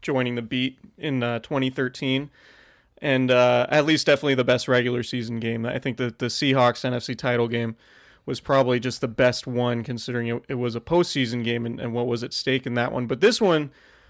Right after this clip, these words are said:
was just completely bananas. Like, you, it, it's not often that, like, all the beat writers will be heading down to, to the locker room afterwards, just looking at each other and saying, like, "Shit, that was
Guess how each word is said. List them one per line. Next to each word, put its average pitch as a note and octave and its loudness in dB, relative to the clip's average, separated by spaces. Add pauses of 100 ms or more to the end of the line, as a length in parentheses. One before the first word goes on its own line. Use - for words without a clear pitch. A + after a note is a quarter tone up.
(180)
was E3 0
just F#3 2
completely G#3+ 0
bananas. C3 0
Like, C3+ 2
you, F3 -2
it, D#3 -2
it's A#2 -2
not F#3+ 2
often C#3+ 2
that, B2 4
like, B2 0
all C3+ 6
the C3 4
beat C3 0
writers B2 2
will B2 0
be A#2+ -2
heading B2+ 0
down B2 2
to, A#2+ -4
to C#3 -4
the B2 -2
locker B2 2
room A#2+ -2
afterwards, A#2+ -4
just B2+ -8
looking B2+ -4
at A#2+ -4
each A#2 -8
other A#2+ 0
and A#2+ -4
saying, B2 -4
like, - -6
"Shit, - -4
that A#2+ 0
was A#2+ -6